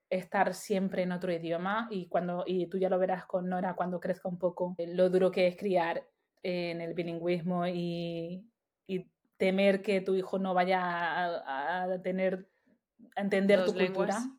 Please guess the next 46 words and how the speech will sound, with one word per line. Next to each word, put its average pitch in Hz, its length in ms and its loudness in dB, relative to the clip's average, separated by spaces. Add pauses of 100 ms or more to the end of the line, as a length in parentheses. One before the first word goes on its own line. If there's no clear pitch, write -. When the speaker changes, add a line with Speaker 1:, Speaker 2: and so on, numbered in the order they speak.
(140)
Speaker 2:
Ajá, 180 280 -8 (300)
Speaker 1:
No, 254 160 6
y 233 80 6
ya 233 100 4
Speaker 2:
ajá. 254 100 6
Speaker 1:
no 262 60 4
la, 233 140 6
ya 208 280 4
no 240 100 6
el 247 100 2
idioma 214 360 2
Speaker 2:
Ya 196 140 2
la 196 100 4
Speaker 1:
solo, 185 140 0
la 175 100 -2
Speaker 2:
cultura. 180 300 -2
Speaker 1:
cultura, 180 380 0 (220)
Speaker 2:
Claro, 156 500 -12
Speaker 1:
¿no? 214 220 -2
Speaker 2:
sí. - 160 -4
Speaker 1:
Son 226 260 -2
muchos, 247 460 4
muchos 233 280 2
los 214 140 0
sacrificios, 233 920 -2 (160)
yo 185 180 0
creo 185 140 2
que 185 100 -2
muchos 185 320 -4
más 190 160 -2
por 190 140 -2
nuestra 180 320 -4
parte 180 280 -4
que 180 140 -2
de 180 180 -2
ellos, 220 240 2
simplemente 175 360 -6
porque 175 240 -6
nosotras 170 360 -4
estamos 175 400 -10
en 175 220 -10
su - 140 -6
Speaker 2:
Sí, 185 100 2
Speaker 1:
contexto. 175 360 -6
Speaker 2:
estamos 165 540 -2
aquí, 165 220 -8